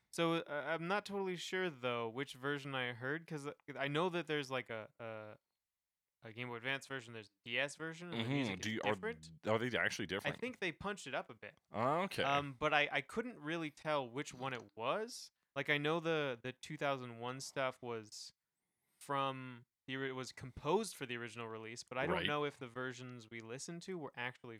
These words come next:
Speaker 1: from the original release.
Speaker 2: Ah.
Speaker 1: So I can't, I don't, I don't know. I couldn't find much information on it.
Speaker 2: Yeah, I tried to find, like, a lot on this. So the composer for this is, is Maza-, Masakazu Sugimori. That's who I got down for that. For the original.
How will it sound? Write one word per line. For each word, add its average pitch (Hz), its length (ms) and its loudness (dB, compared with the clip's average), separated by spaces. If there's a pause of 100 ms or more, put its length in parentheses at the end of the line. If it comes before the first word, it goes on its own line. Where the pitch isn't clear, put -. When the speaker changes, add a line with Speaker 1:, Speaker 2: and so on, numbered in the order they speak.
(120)
Speaker 1:
from 123 360 -2
the 113 120 -10
original 107 480 -12
release. 104 360 -14 (100)
Speaker 2:
Ah. 127 880 4 (480)
Speaker 1:
So 135 580 0
I 139 140 2
can't, 185 300 -4 (120)
I 147 140 6
don't, 151 180 4
I 135 140 4
don't 151 80 4
know. 139 140 4
I 120 100 0
couldn't 156 220 -8
find 139 240 2
much 135 160 -6
information 135 580 -6
on 104 180 -12
it. 101 80 -4
Speaker 2:
Yeah, 123 160 10
I 135 60 12
tried 170 320 8
to 202 60 4
find, 131 340 6
like, 110 120 4
a 110 40 4
lot 98 360 10
on 90 100 4
this. 90 160 0
So 98 100 -4
the 98 60 -2
composer 113 720 2 (180)
for - 160 -4
this 87 220 0
is, 85 260 0
is 80 160 -6
Maza-, 107 560 6
Masakazu 110 680 6
Sugimori. 101 720 2 (160)
That's - 100 -18
who 110 100 -2
I 104 40 -2
got 104 160 2
down 107 160 2
for - 80 -6
that. 117 180 6 (1160)
For - 120 -14
the 82 80 -6
original. 117 300 0